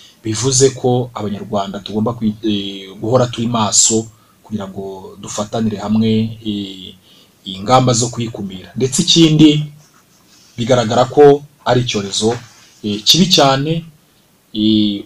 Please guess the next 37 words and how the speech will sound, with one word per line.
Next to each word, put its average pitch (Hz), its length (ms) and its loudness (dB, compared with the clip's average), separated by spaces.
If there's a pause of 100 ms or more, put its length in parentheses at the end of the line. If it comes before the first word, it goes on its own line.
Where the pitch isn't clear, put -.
urebye 131 600 4
abakirwara 131 1000 2 (360)
abenshi 123 540 0
ni 120 60 -2
abapfa 113 640 0 (280)
iyo 120 160 0
cyagufashe, 110 720 -4
kugira 110 280 -4
ngo 98 420 -10 (380)
ukirokoke, - 440 -6
uretse 117 260 -2
ko 117 120 -8
iyo 120 100 0
bimenyekanye 107 580 -2
hakiri 107 260 -6
kare 110 380 -4
abaganga 98 840 -8 (340)
bakakwitaho 107 580 -6
bakagukurikirana 101 720 -6
ku - 140 -20
gihe 98 240 -12
barafasha 123 600 2
ukaba 107 340 -2
wakira, 120 580 0 (400)
ariko 127 260 0
kugira 107 220 -2
ngo 104 100 -4
kizajye 120 340 0
kumenyekana 101 800 -4
bigaragara 104 560 -10
ko 107 380 -2
hari 104 160 -6
igihe 98 160 -12
ubuzima 95 320 -6
buba 107 160 -2
bwamaze 104 400 -6
kugenda. 90 440 -18